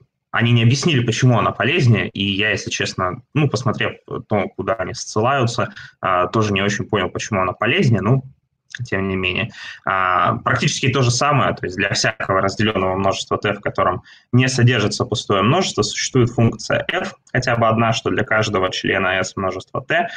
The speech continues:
f от S принадлежит S. А, вот. Это, насколько я понял, вот именно это определение, оно,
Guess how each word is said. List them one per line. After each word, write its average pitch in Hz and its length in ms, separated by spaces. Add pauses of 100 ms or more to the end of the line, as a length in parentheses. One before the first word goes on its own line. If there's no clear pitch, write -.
(260)
f - 160
от - 180
S 147 300 (160)
принадлежит 95 540
S. - 260 (540)
А, - 480
вот. - 460 (420)
Это, 135 260
насколько 123 460
я 104 60
понял, 127 540
вот 107 260
именно 104 400
это 101 180
определение, 104 600
оно, 101 500